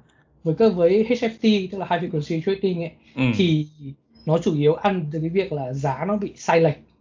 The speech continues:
Speaker 2: Đúng rồi.
Speaker 1: Em nói ví dụ như là ở Ấn Độ, nó có một cái sàn giao dịch về, à, commodity, nó
Speaker 2: Ừ.
Speaker 1: là M C X. Thì, à, nó cũng sẽ có giao dịch, à, gold, silver, rồi
Speaker 2: Ừ.
Speaker 1: platinum ở trên đấy.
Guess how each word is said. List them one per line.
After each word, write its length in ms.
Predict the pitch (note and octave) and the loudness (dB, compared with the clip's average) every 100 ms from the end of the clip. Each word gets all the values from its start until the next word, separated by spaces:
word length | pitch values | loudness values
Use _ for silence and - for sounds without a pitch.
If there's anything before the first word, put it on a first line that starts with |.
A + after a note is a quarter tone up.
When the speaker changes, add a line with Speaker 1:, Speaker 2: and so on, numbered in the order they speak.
| _ - | _ -8
Speaker 2:
Đúng 200 | B2 C3 | -2 0
rồi. 180 | A#2+ G2 | 0 -2
Speaker 1:
Em 100 | E3+ | -4
nói 160 | E3+ E3 | -2 -4
ví 160 | F3 | -4
dụ 140 | F3+ G#3+ | 0 0
như 240 | E3+ F3+ | 0 -2
là 380 | E3+ D3 C#3 C3+ - _ _ - | 0 0 -2 -6 -10 _ _ -2
ở 300 | D#3+ B2+ A#2+ | 0 0 -2
Ấn 180 | D3 | 0
Độ, 260 | F#3 A#3+ - _ _ | 4 2 0 _ _
nó 120 | D3+ D3 | -12 -8
có 120 | D3 | -6
một 80 | E3+ | -4
cái 100 | D3+ | -2
sàn 520 | D#3 E3 C3+ C3+ C3 | 0 0 0 -6 -6
giao 160 | D3 D#3 | -4 -2
dịch 200 | D#3 - | -4 -4
về, 520 | C#3 C3+ B2+ B2+ B2 A#2+ | -6 -6 -6 -10 -12 -16
à, 80 | - _ _ _ _ | -20 _ _ _ _
commodity, 720 | D3+ D3+ D#3+ D#3+ F3+ E3 C#3+ - _ | -4 0 2 4 2 4 0 -4 _
nó 220 | D#3+ B2 B2 | -2 2 2
Speaker 2:
Ừ. 60 | |
Speaker 1:
là 220 | E3 D3+ | 0 0
M 60 | D#3 | -2
C 320 | - F3 G3 | 0 0 0
X. 140 | - - - - _ _ _ _ | -2 -20 -20 -20 _ _ _ _
Thì, 260 | - C#3+ C#3 | 0 4 4
à, 420 | C3+ C3 C3 A#2+ C3 | 2 0 -4 -6 -8
nó 100 | E3 | -2
cũng 160 | D#3 B3 | 0 0
sẽ 140 | C4 | 0
có 140 | - G3+ | 0 4
giao 180 | G#3 G3+ | 6 6
dịch, 260 | F#3+ - | 0 -4
à, 280 | C#3+ C#3+ C#3 B2+ _ _ _ | -8 -4 -4 -6 _ _ _
gold, 640 | F3+ D3+ F#3 G3 G3 D#3 D#3 | -4 2 4 6 4 2 -2
silver, 380 | F#3 F3+ E3 | 0 2 4
rồi 100 | D#3+ D3+ | 4 4
Speaker 2:
Ừ. 180 | C3 B2 | 4 4
Speaker 1:
platinum 560 | A#2 A2 A2+ E3 E3 | 2 0 -6 -10 -10
ở 60 | C#3+ | -8
trên 220 | C#3 E3 | -6 -4
đấy. 280 | D3+ D#3 G#3 | -2 -2 -6